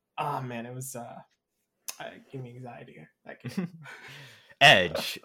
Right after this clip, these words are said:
Speaker 1: <laughs> Edge,
Speaker 2: <laughs>
Speaker 1: Edge.
Speaker 2: Eh.
Speaker 1: God.
Speaker 2: I, I,
Speaker 1: Uh,
Speaker 2: one thing I like that they added, I forget if it was in the original, was the surveys at the end on what people voted. 'Cause they had
Speaker 1: Yeah.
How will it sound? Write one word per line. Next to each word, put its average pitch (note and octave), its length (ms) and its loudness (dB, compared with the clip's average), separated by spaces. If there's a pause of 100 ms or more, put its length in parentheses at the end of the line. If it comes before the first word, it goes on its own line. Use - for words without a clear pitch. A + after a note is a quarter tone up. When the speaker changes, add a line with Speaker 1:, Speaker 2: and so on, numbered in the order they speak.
(140)
Speaker 1:
<laughs> - 220 -8
Edge, C#3 420 4
Speaker 2:
<laughs> G3 80 4
Speaker 1:
Edge. D#3+ 420 10 (440)
Speaker 2:
Eh. - 120 -4 (320)
Speaker 1:
God. D#3 680 6 (840)
Speaker 2:
I, E3+ 140 12
I, D#3+ 280 12
Speaker 1:
Uh, - 60 -2
Speaker 2:
one E3 80 6
thing A3 260 6
I - 20 2
like D3+ 180 10
that D#3 100 2
they C3+ 140 6
added, A2+ 460 6
I - 120 0
forget C#3 240 -6
if - 60 -10
it F#2+ 40 -6
was D#2 220 -4
in D2+ 60 -8
the C#2+ 40 -10
original, D#2 300 -8
was F#2 180 0
the F#2+ 140 0
surveys D2+ 920 0 (280)
at F#2 140 2
the F2 120 -2
end D2+ 400 -2
on F2 300 0
what G2+ 180 2
people F#2 300 -2
voted. F#2+ 400 0 (240)
'Cause G#3+ 120 8
they A#3 120 12
had A2 260 10
Speaker 1:
Yeah. F2 60 -8